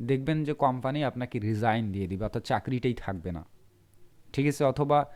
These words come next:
এরকম ঘন ঘন অসুস্থ হলে আপনাকে কিন্তু অবশ্যই ভালো চোখে দেখবে না, ব্যাপারটা এমন। বেসরকারি চাকরিতে তো এটার কোনো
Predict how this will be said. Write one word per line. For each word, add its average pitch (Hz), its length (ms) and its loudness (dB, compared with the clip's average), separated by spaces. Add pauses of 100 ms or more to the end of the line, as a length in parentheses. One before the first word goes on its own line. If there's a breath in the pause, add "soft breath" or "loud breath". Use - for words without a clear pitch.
(360 loud breath)
এরকম 143 380 4
ঘন 110 240 0
ঘন 139 160 0
অসুস্থ 135 420 -2
হলে 139 160 2
আপনাকে 131 300 0
কিন্তু 135 260 -4
অবশ্যই 123 480 0
ভালো 123 240 0
চোখে 127 280 -2
দেখবে 120 360 -2
না, 82 100 -6 (920)
ব্যাপারটা 123 320 0
এমন। 101 140 0 (120)
বেসরকারি 143 460 2
চাকরিতে 147 440 -2
তো 156 140 -4 (180)
এটার 131 180 -2
কোনো 147 200 -4